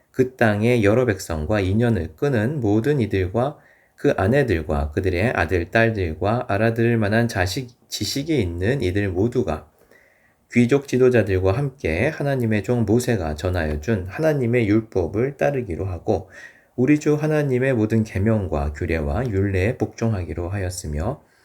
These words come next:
그것을 어기면 저주를 받아도 좋다고 다음과 같이 맹세하였다. 우리는 딸을 이 백성의, 이 땅의 백성과 결혼시키지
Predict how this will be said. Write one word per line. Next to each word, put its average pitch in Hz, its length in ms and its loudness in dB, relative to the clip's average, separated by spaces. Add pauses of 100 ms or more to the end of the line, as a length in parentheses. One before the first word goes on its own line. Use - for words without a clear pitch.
(500)
그것을 131 480 4
어기면 101 560 2
저주를 95 480 0
받아도 123 440 0
좋다고 90 640 -2
다음과 85 360 -2
같이 78 380 -4
맹세하였다. 95 920 -2 (1300)
우리는 160 340 6
딸을 156 380 8
이 135 160 4
백성의, 113 840 2 (100)
이 110 280 2
땅의 127 460 2
백성과 101 680 2
결혼시키지 104 880 -2